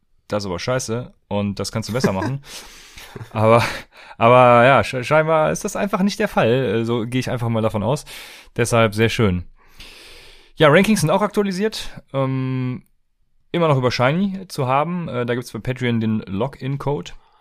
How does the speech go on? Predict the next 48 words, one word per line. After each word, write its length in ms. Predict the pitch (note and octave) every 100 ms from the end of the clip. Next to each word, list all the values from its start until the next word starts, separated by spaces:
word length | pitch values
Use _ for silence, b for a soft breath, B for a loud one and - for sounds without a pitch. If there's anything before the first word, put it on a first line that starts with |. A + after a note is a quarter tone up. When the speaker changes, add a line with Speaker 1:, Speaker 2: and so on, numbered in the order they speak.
| b b _ _ _ _ -
Speaker 2:
Mhm. 180 | G2+ G2
Speaker 1:
Und 500 | A#2+ A2 G#2 - -
dementsprechend 800 | G2 A#2 - B2+ C#3+ C#3 C#3+ G3
würde 380 | F3+ C3+ G#2+ A2+
ich 80 |
sagen, 800 | - A2 A2 A#2 A#2 A#2 A2 - - G2+ G#2
wir 600 | G2+ G2 F#2 F#2 F#2+ F#2+ _ _
legen 280 | F#2+ F2 F#2+
auch 60 | G2
direkt 240 | A2 A#2+
los. 260 | B3 - - _
Speaker 2:
Ja, 180 | C3+ D#3
ich 120 | D3+
hab, 100 | E3
ich 140 | B2+ C3
hab 100 | B2+
noch, 140 | B2
ich 100 | A2+
hab 80 | C3+
noch 140 | B2
zwei 340 | - B2 C3 B2+
Notifications 680 | A#2 B2+ A#2 B2 C3 A2
bekommen 380 | G2+ G2 G#2 A2
von 240 | G#2 G2+
zwei 220 | F#2+ G#2+ G2+
neuen 280 | G2+ G#2
Membern. 360 | G#2 G#2+ A2+ A2
Einmal 200 | G#2+ A#2
von 140 | B2
Lukas, 380 | B2 D#3+ D#3 D#3
der 140 | B2+ B2
ist 100 | B2+
neu 120 | C3
dabei 240 | C3+ B2+
mit 140 | B2+ G#2+
fünf 220 | C3+ -
Dollar, 240 | C3 B2+
und 100 | A#2
einmal 240 | A#2 C3 B2
von 180 | B2+
Marco, 440 | A2 A2 C#3 - A#2+
der 100 | A#2
hat 80 | A#2
ein 60 |
Jahresabo 640 | G#2 A#2+ C3 - B2+ B2 A#2+
im 160 | A#2
fünf-Dollar-Tier 640 | A2+ B2+ A2+ A#2 A#2 - A2+
abgeschlossen 640 | A2 A2+ - A#2 A#2 A#2